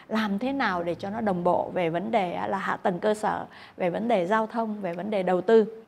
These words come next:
Bên cạnh cái hệ thống về giao thông thì chúng ta cũng thấy rằng là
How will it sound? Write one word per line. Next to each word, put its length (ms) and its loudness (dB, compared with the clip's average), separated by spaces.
Bên 240 6
cạnh 320 0
cái 160 8
hệ 300 6
thống 460 2
về 360 6
giao 180 2
thông 400 2
thì 100 0
chúng 220 -2
ta 160 4
cũng 120 -4
thấy 320 2
rằng 200 0
là 320 0